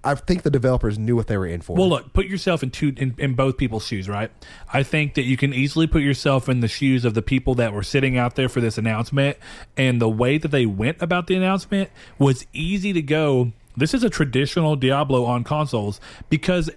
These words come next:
Speaker 2: they waited in this entire build-up to throw this mobile aspect in.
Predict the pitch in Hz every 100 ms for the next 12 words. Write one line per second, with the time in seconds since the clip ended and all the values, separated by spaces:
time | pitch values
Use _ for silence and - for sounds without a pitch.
0 | - - 147 160 135 123 165 202 131 110
1 | 110 104 110 - 175 202 185 151 165 143
2 | 98 104 - - 131 - 151 143 120 135
3 | 135 120 104 101 - 101 - 98 90